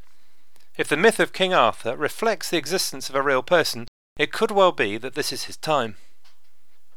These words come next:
Records from the continent also seem to show that many Anglo-Saxons left England at this time. Some have tried to put the founder of Wessex,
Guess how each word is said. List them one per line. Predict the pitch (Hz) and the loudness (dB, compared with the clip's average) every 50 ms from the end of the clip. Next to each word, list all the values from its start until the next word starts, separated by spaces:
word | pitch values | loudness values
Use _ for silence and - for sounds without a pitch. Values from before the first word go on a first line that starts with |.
| - - - | -12 0 2
Records | 175 165 - - 160 139 - | 4 4 4 4 0 0 -2
from | - - 127 | -4 -4 -4
the | 117 113 | -6 -4
continent | - - 226 220 190 - - 95 92 - - - - - - - | 2 2 2 2 2 -2 -6 -6 -8 -8 -10 -10 -12 -12 -6 -2
also | 185 208 220 - - 214 | 0 0 0 2 2 2
seem | - - 196 175 165 | 2 2 -2 -4 -4
to | - - | -4 -6
show | - - 107 92 95 | -4 0 0 0 0
that | - 127 127 | 0 -4 2
many | 143 139 151 180 180 151 | 4 4 4 6 4 2
Anglo-Saxons | 131 135 127 123 123 - - 135 120 113 - - 110 98 - - - - | 2 2 2 0 0 0 0 -2 -2 -2 -6 -8 -8 -8 -8 -10 -4 4
left | 131 147 151 - - - | 4 4 4 4 0 -6
England | 92 87 95 98 117 120 | -8 -6 -6 -8 -6 -6
at | 131 139 | -6 -6
this | 113 - - - | -6 -8 -8 -6
time. | - 180 180 131 107 104 - - - - - - - - - - - - - - - - - - - - - | -4 -2 -2 -2 -2 -4 -8 -10 -12 -12 -12 -12 -12 -12 -12 -12 -12 -12 -12 -12 -12 -12 -12 -12 -12 -10 -4
Some | - - 240 226 | 6 8 8 8
have | 233 233 | 8 6
tried | - - 214 190 175 - | 6 10 10 10 10 10
to | - | 6
put | - - 160 - | 4 4 4 4
the | 127 | 0
founder | - - - 185 170 156 139 131 120 | 0 6 8 8 8 8 6 2 -2
of | 107 147 | 2 4
Wessex, | 190 202 - - - - 117 - - - | 6 6 6 4 0 -4 -4 -4 -6 -6